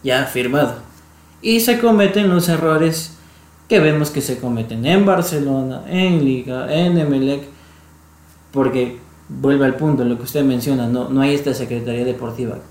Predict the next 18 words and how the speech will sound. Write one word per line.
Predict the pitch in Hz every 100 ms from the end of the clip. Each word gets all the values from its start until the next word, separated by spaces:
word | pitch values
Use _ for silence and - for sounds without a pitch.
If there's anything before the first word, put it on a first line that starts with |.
| -
Qué | - 156
necesario | 165 147 127 143 147 143
es | 139 -
que | 110 - - - - - -
todo | 151 175
ahora | 170 151 160
en | 160
el | 135
fútbol | - 147 151 139
moderno | 120 127 151 139
vaya | 123 127
de | 120
la | 113 110
mano. | 175 170 127 - - - - - - -
Yo | 127 147
no | 156 143
creo | 135 143
que | 139 123 113 98 90